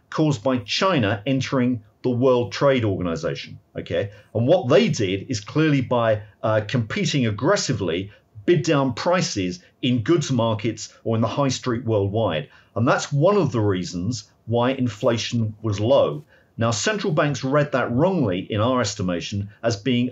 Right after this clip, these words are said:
a monetary deflation risk. And therefore they panicked because monetary deflations ain't good. Actually, it was a cost deflation.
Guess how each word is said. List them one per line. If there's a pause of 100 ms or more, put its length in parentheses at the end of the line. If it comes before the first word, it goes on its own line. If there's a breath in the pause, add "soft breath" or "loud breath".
a
monetary
deflation
risk. (240 soft breath)
And
therefore
they
panicked
because
monetary
deflations (180)
ain't
good. (1160 loud breath)
Actually,
it
was
a
cost
deflation.